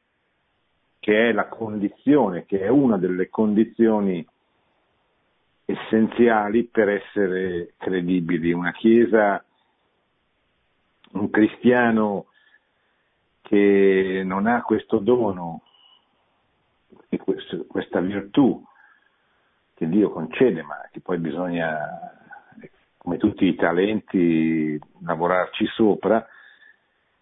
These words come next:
difficilmente riesce credibile in un mondo come quello nel quale viviamo, così pieno di, di pregiudizi.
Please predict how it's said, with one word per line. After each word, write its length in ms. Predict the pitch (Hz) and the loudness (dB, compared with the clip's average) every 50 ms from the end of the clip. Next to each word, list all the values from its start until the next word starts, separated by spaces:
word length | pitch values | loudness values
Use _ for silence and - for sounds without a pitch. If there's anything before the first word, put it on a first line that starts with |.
| _ _ _ _ _ _ _ _ _ _ | _ _ _ _ _ _ _ _ _ _
difficilmente 800 | - 110 113 - - 120 - 131 131 123 139 147 143 - 131 | 0 0 2 2 2 2 2 4 4 4 4 4 4 2 2
riesce 480 | 113 110 113 113 113 107 - - 107 95 | 2 4 4 4 2 2 2 -2 -2 -2
credibile 760 | - 110 101 104 98 95 113 117 110 104 117 101 110 107 101 | 0 0 0 2 2 4 2 2 4 2 2 4 4 4 4
in 140 | 98 98 | 2 -2
un 120 | 101 98 98 | -4 -4 -2
mondo 360 | 101 110 117 120 120 117 113 | 0 0 0 2 2 0 0
come 260 | - - 98 92 90 | 0 -2 -8 -10 -10
quello 680 | 85 - - 98 98 95 98 98 95 92 90 90 90 - _ _ _ _ _ _ _ _ _ | -8 -2 0 2 2 2 2 0 0 0 -2 -6 -8 -12 _ _ _ _ _ _ _ _ _
nel 180 | 92 87 - - | -6 -6 -6 -2
quale 280 | - 104 104 101 101 | 0 0 2 2 2
viviamo, 640 | 92 98 104 92 95 95 95 98 107 113 113 107 - | 2 2 2 4 4 2 2 2 0 0 0 0 0
così 340 | - - 90 76 - 98 | -2 -6 -6 -4 -4 -6
pieno 540 | 95 - - 98 101 101 104 104 101 95 92 | -6 -2 0 2 2 4 2 2 2 0 0
di, 400 | 85 87 90 87 85 82 82 82 | 0 0 0 0 0 0 -2 -4
di 120 | 78 82 - | -6 -10 -6
pregiudizi. 920 | _ - 90 87 - 98 95 90 107 110 - - _ _ - 82 76 - | _ -2 -2 -2 -4 -6 -4 0 0 0 0 0 _ _ -10 -10 -10 -10